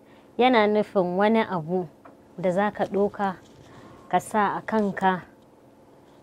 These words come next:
ka sarrafa shi, wala Allah saboda ƙawata kai ko kuma suturta kai. Shi ne ma'anan shi.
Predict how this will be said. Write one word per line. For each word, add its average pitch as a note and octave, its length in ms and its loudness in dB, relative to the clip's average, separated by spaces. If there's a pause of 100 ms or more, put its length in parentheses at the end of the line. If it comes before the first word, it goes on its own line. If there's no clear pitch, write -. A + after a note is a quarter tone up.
ka - 100 -2
sarrafa A#3+ 720 4
shi, G3 400 -2 (760)
wala F#3 300 0
Allah B3+ 240 2
saboda G3 460 -2
ƙawata G3+ 600 0
kai A#3+ 300 0 (960)
ko G3+ 140 6
kuma G3 680 -2 (320)
suturta F#3 600 -4
kai. F3+ 220 -6 (1900)
Shi A#3 200 -6
ne G#3 140 0
ma'anan E3+ 520 -6
shi. E3+ 240 -12